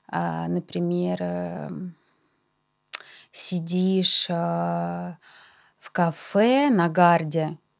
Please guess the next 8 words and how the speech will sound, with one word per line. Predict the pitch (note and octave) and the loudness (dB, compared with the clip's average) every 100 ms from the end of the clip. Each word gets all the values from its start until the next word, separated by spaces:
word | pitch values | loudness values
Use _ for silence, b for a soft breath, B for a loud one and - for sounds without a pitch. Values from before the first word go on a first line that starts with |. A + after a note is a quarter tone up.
| _ _ _ _ _ - | _ _ _ _ _ -2
в | |
теплую | - G#3 G3 F#3 | 0 2 2 4
погоду | F3+ E3+ F3 E3 D#3+ | 4 4 4 4 2
весной | F3 - F3 D#3+ D3+ - _ _ _ _ _ _ - | 0 2 2 2 0 -8 _ _ _ _ _ _ -12
с | - | -6
видом | F#3 F3+ | -2 2
на | F3+ F3+ | 4 4
озеро, | F3 E3+ D#3+ D#3 F3 | 4 4 2 -2 -6